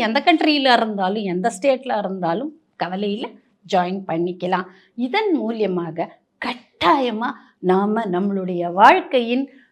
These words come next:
அடுத்த படியில நிறைய படிகள் மேலேற வழி இந்த சிவராத்திரி நமக்கு கொடுக்கும். இது அஸ்ட்ராலஜிக்கலாவும் நம்ம சொல்லலாம். எப்படின்னா,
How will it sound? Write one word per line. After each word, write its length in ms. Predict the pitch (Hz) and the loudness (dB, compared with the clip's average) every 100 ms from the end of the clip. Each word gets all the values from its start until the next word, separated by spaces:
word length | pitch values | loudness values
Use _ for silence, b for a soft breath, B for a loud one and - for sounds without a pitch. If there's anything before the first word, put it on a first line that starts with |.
| _ | _
அடுத்த 300 | 202 240 - 311 | 2 2 2 0
படியில 460 | 262 233 208 208 302 - | 2 0 -2 -2 -4 -4
நிறைய 680 | 185 180 208 233 320 453 539 | -2 0 4 6 6 4 4
படிகள் 420 | 262 262 226 196 | 4 4 0 -4
மேலேற 560 | 190 208 226 208 175 220 | -2 -2 0 -2 -2 -4
வழி 260 | 180 208 359 | -4 -2 -4
இந்த 320 | 311 202 202 185 190 | -4 -6 -4 -6 -6
சிவராத்திரி 560 | 196 220 202 - 214 | -4 -2 -2 -6 -10
நமக்கு 360 | 220 185 170 196 | -8 -8 -10 -12
கொடுக்கும். 420 | 170 - - 156 - _ _ _ _ _ _ 302 | -14 -12 -12 -12 -14 _ _ _ _ _ _ -2
இது 180 | 349 339 | -2 0
அஸ்ட்ராலஜிக்கலாவும் 1040 | 226 - 403 440 480 320 339 240 208 226 294 | -2 -2 4 8 10 8 6 8 8 8 4
நம்ம 140 | 190 | 4
சொல்லலாம். 460 | 170 170 165 170 160 | 0 0 0 0 -2
எப்படின்னா, 440 | 196 220 262 233 | -2 -2 -2 0